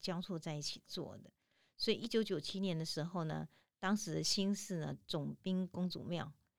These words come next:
麻豆的杭州庙哈三元宫的时候，开始尝试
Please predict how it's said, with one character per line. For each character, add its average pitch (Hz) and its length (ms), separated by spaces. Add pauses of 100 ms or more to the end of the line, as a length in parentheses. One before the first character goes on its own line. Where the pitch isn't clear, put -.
(140)
麻 190 280
豆 233 180
的 185 160 (460)
杭 185 260
州 214 260
庙 180 260
哈 160 200
三 185 320
元 180 200
宫 156 240
的 147 60
时 - 100
候， - 160
开 185 180
始 202 140
尝 151 280
试 - 260